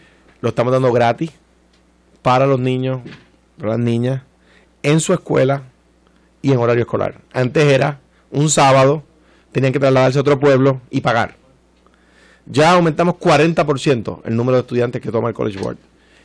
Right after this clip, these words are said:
Y así mismo hemos aumentado también el número de estudiantes que solicitan la universidad. El programa de recreación y deporte se ha ampliado otra vez y estamos dando, eh,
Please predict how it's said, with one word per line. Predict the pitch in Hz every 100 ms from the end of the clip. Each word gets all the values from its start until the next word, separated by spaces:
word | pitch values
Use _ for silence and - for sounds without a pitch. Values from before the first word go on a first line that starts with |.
| -
Y |
así | 123 123
mismo | 143 151
hemos | 135 143
aumentado | 135 131 123 131
también | 131 127 127
el | 147
número | 123 120 120
de |
estudiantes | 117 117 110 120
que | 104
solicitan | 104 95 98
la | 101
universidad. | 104 107 113 165 - _ _ _ _ - - _ - - _ _ _ _
El | 127 117
programa | 123 120 131 147
de |
recreación | 151 135 123 135
y | 139
deporte | 139 135 131 143
se | 131
ha |
ampliado | 120 117 127 127
otra | 127 123
vez | 113 139 _ _ _ _ _ _ _ _ _ - - - - -
y | 127
estamos | 131 113 127 113
dando, | 117 131 147 147 -
eh, | 107